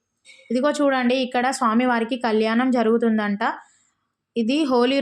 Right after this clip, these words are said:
రోజు, హోలీ రోజు పున్నం రోజు జరుగుతుందంట. ఆ రథంలో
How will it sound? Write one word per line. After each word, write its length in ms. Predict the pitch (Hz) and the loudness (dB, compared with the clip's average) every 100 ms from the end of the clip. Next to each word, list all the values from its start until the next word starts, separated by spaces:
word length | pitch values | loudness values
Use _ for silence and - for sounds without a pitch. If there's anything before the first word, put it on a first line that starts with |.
| 262 | 2
రోజు, 240 | 240 254 233 | 2 0 0
హోలీ 300 | 233 240 254 254 | 2 2 2 2
రోజు 200 | 233 214 294 | 2 0 -2
పున్నం 260 | 240 233 254 233 | 2 2 2 2
రోజు 200 | 220 240 233 | 2 0 0
జరుగుతుందంట. 640 | 220 233 233 226 208 214 233 220 | 2 2 2 2 0 -2 -4 -4
ఆ 40 | 226 | -4
రథంలో 440 | 220 247 247 269 | -2 0 0 0